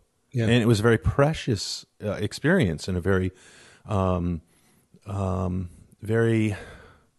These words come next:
Speaker 2: God, uh, I just, I, I, I can't really describe how amazing it was. It was like we were explorers, really, um, and we were the first people to see this universe. Um,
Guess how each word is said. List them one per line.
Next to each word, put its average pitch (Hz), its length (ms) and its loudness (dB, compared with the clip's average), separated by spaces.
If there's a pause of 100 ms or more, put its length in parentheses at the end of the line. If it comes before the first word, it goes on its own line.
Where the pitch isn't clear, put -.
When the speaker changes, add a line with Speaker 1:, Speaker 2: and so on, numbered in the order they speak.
(880)
Speaker 2:
God, - 240 -6
uh, 131 220 -2
I 131 80 -2
just, 139 340 -4 (140)
I, 117 120 0
I, 101 100 -2 (120)
I 117 40 -4
can't 120 260 -4
really 123 160 4
describe 135 480 0
how 107 440 -2
amazing 110 540 0
it 78 100 -4
was. 80 380 -6
It 82 80 -6
was 95 180 -2
like 98 320 -2 (360)
we 110 200 0
were 107 200 2 (800)
explorers, 107 960 0
really, 85 580 -4
um, 92 680 -2
and 95 140 0
we 98 80 -2
were 104 60 -2
the 95 80 -6
first - 260 -4
people 104 220 -4
to 92 60 -2
see 151 320 -4
this - 460 -6 (300)
universe. 117 640 -2 (540)
Um, 92 600 0